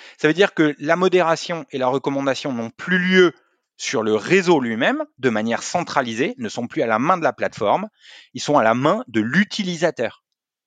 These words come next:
C'est vous qui modérez le contenu comme vous l'entendez. C'est vous qui recommandez le contenu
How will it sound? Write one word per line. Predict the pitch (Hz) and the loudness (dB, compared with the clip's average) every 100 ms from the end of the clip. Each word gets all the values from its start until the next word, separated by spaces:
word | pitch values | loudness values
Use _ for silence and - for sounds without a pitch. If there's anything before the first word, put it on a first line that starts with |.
| _ _ _ _ _ _ | _ _ _ _ _ _
C'est | - 135 | -4 -4
vous | 143 240 247 _ | 2 2 2 _
qui | - 143 127 - | -16 -10 -10 -10
modérez | 123 139 139 147 143 | 0 2 6 4 4
le | 143 | 0
contenu | - 139 202 | -2 -6 -4
comme | 196 131 113 | 0 -2 -2
vous | 123 | 0
l'entendez. | 156 180 175 170 131 _ _ - - | 2 2 0 0 -4 _ _ -20 -20
C'est | - 123 | -8 -4
vous | 156 220 | -4 -4
qui | - 147 135 | -6 -4 0
recommandez | 131 208 214 190 170 170 | 2 4 4 2 4 2
le | 156 | 2
contenu | 131 135 - 185 | 0 -4 -4 -6